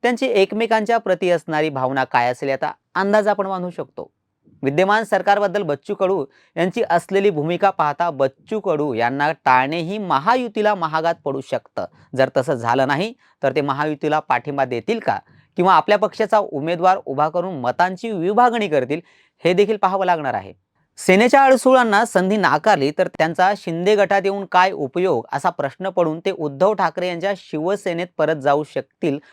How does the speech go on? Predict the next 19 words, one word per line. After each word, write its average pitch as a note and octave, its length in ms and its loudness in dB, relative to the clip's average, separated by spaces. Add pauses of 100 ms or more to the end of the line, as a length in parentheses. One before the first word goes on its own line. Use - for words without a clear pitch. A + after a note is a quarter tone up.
(180)
अशी C4 200 2
देखील G3 280 4
चर्चा E3+ 280 2
होत G#2+ 200 -2
आहे. G#2+ 160 -20 (320)
म्हणजेच D#3+ 240 2 (220)
या D#3 80 4
तिघांपैकी F#3 640 2
कुणीही F#3 540 -4
एक A3 260 4
दुसऱ्याला E3 460 2
पाठिंबा C#3+ 520 -2
देईल C3 420 -2
याची D3 280 -2
कोणतीच C#3 720 -6
शक्यता C#3+ 400 0
आता C3 220 0
तरी C#3+ 120 -4
व्यक्त C3 260 -6